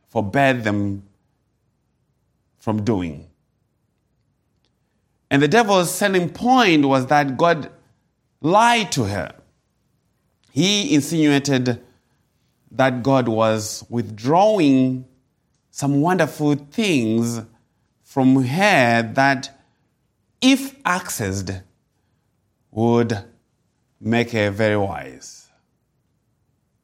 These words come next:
She would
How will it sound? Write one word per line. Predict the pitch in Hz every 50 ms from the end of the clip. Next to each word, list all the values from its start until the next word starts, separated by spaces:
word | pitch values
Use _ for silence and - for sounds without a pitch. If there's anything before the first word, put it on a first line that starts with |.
| _ _ _ _ _ _ _ _ _ _ _ _ _ _ _ _ _ _ _ _ _ _ _ _ _ _ _ _ _ _
She | _ - - 127 123 123 123
would | 110 107 110 107 107 101 98 98